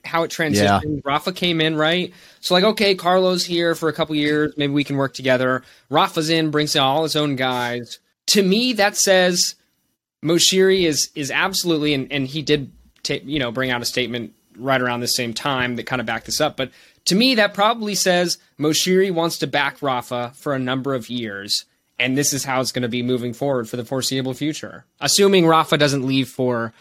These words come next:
Speaker 1: you know, Barcelona next year, maybe.
Speaker 2: Oh, he'd leave in a heartbeat if he got a chance. But,
Speaker 1: I mean,
Speaker 2: but
Speaker 1: the other
Speaker 2: so
Speaker 1: former Everton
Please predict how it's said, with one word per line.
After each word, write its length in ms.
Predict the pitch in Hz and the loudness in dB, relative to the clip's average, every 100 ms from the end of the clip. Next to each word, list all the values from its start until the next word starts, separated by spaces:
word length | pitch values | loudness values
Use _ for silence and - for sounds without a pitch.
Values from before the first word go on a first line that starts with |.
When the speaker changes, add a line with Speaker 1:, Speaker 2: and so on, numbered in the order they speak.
| _ _ _ | _ _ _
Speaker 1:
you 80 | 120 | -6
know, 120 | 117 | -2
Barcelona 520 | 113 135 - 131 127 | 0 0 2 0 0
next 280 | 110 107 - | -2 -6 -8
year, 80 | 107 | -10
maybe. 280 | 101 92 - - - - - _ _ _ _ - _ _ _ _ _ - | -10 -10 -10 -10 -14 -18 -20 _ _ _ _ -20 _ _ _ _ _ 0
Speaker 2:
Oh, 140 | 156 | 2
he'd 180 | 135 170 | 4 2
leave 180 | 123 104 | 0 -4
in 60 | 85 | -2
a 20 | |
heartbeat 340 | 123 113 92 | -4 -2 -8
if 100 | 82 | -8
he 60 | 95 | -4
got 200 | 101 92 | -2 -2
a 60 | |
chance. 440 | - 143 113 80 - | -2 -4 -4 -6 -4
But, 180 | - 147 | 0 2
Speaker 1:
I 40 | |
mean, 120 | 202 | 4
Speaker 2:
but 40 | 208 | 4
Speaker 1:
the 100 | 180 | 6
other 80 | |
Speaker 2:
so 200 | 170 208 | 6 6
Speaker 1:
former 260 | 190 226 214 | 6 6 6
Everton 640 | 190 196 190 190 180 156 | 4 2 0 2 2 0